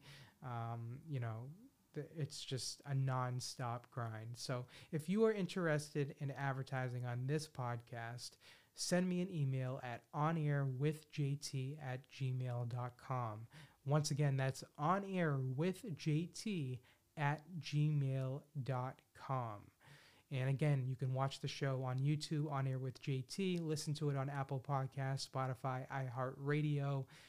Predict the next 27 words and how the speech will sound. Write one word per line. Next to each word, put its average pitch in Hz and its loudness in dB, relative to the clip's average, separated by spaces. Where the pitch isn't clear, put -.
Everything 156 4
is 139 -2
at 131 -2
On 139 2
Air 131 4
with 143 0
J 143 0
T, 143 0
including 131 0
my 123 -2
social 135 -2
media 143 4
accounts 135 0
where 131 -2
you 127 -2
can 123 -2
follow 151 8
me, 139 4
um, 117 -4
uh, 135 -12
all 143 2
that, 165 6
or 139 -2
where 139 0
you 135 -4
can 131 -2
lis-, 156 2